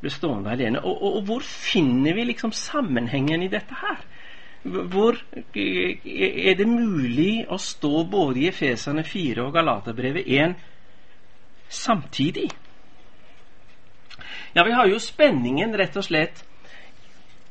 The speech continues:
i Det nye testamentet selv ganske direkte. Vi bare tre-, vi trenger bare lese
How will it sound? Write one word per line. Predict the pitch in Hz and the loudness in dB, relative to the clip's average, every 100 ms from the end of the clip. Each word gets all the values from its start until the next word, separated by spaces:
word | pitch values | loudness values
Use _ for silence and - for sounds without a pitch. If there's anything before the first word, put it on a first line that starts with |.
| - - | -12 -6
i | 147 143 180 | -4 0 4
Det | 180 202 | 6 6
nye | 208 147 | 6 4
testamentet | 151 147 202 190 135 113 175 | 2 2 4 4 4 2 -4
selv | - - 147 185 | -2 0 2 2
ganske | 156 170 | 2 2
direkte. | 165 160 - 160 | 4 4 4 0
Vi | 185 | 4
bare | 202 180 | 4 4
tre-, | - - | 2 0
vi | 190 | 2
trenger | 233 185 165 | 4 4 6
bare | 175 165 | 6 6
lese | 165 139 165 | 4 4 2